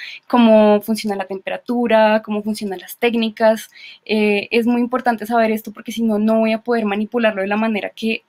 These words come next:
debo hacerlo para que salga bien. Es muy importante que tengan todos los conocimientos de pastelería y de panadería,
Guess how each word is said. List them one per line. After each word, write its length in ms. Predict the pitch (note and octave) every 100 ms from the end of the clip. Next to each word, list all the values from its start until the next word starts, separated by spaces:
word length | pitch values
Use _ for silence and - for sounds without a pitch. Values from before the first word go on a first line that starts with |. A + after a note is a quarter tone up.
| -
debo 260 | G#3+ A3
hacerlo 420 | G#3 A3 A3+ C4+
para 160 | C4+ A3+
que 100 | A3
salga 320 | G#3 G3+ F3+
bien. 320 | F#3+ C4 G#3 - _ _ _ - - -
Es 140 | A3
muy 120 | A#3
importante 500 | A3+ A#3+ A#3 A3 G#3+
que 80 | A#3+
tengan 360 | A3+ A3+ G3+ G3+
todos 200 | A3+ A3+
los 120 | A#3
conocimientos 640 | B3 B3 A#3+ B3+ G#3+ G3+
de 80 | G3+
pastelería 540 | G#3+ G#3+ A#3+ A#3+ A3+ G3
y 40 |
de 100 | G3
panadería, 600 | A3+ A3 A3+ A3 G3 F#3+